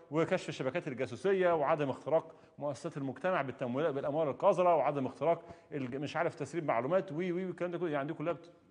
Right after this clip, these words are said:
كلها بتمثل تحديات لمنظومة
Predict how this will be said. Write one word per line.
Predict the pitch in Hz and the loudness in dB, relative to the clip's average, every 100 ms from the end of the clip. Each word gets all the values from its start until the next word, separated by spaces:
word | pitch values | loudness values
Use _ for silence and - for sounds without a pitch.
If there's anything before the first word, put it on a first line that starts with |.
| - | -12
كلها | 123 139 214 175 | -6 2 4 4
بتمثل | 143 170 160 | 0 -8 -10
تحديات | - - 120 113 151 220 156 - - - _ - | -12 -10 -10 -4 0 2 0 -4 -20 -20 _ -6
لمنظومة | 131 135 120 180 | -4 -2 -2 -2